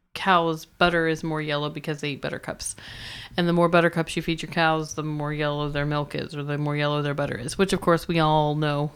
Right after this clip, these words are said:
well, not everyone. People who are an eighth generation dairy farmer know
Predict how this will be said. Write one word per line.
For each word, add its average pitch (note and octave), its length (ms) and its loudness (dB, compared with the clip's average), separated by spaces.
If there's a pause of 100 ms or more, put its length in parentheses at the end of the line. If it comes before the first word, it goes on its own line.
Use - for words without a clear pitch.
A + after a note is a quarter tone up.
well, C#3+ 280 -2
not D3 220 -2
everyone. G2+ 440 -8
People F#3 320 2
who E3 140 0
are D3 220 0
an D3 120 -2
eighth D3 220 -2
generation C#3 480 -4
dairy D3+ 240 2
farmer C3 320 -2
know D3+ 400 2